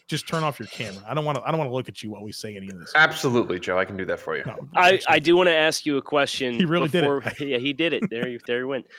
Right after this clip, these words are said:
Speaker 3: I do wanna ask you a question before we start, though. You know, you,
Speaker 1: Yeah.
Speaker 3: you mentioned this is a Scottish poem.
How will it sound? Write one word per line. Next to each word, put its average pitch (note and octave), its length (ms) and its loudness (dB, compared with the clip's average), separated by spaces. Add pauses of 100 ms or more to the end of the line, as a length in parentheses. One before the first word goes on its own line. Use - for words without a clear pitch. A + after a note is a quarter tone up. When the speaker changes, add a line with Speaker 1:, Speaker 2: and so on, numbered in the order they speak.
(220)
Speaker 3:
I D3 100 4
do D#3 140 6
wanna F3+ 100 4
ask E3 240 2
you E3 80 2
a - 20 2
question B2 380 0
before C3 300 -2
we B2 100 -4
start, B2 520 0
though. G2+ 340 -4
You B2+ 100 -8
know, A#2+ 120 -2
you, A#2 100 -2
Speaker 1:
Yeah. B2+ 120 0
Speaker 3:
you B2 160 -8
mentioned C3+ 380 -4
this B2+ 140 -6
is A2+ 100 -8
a G2+ 60 -8
Scottish A2 580 -2
poem. A2 360 -6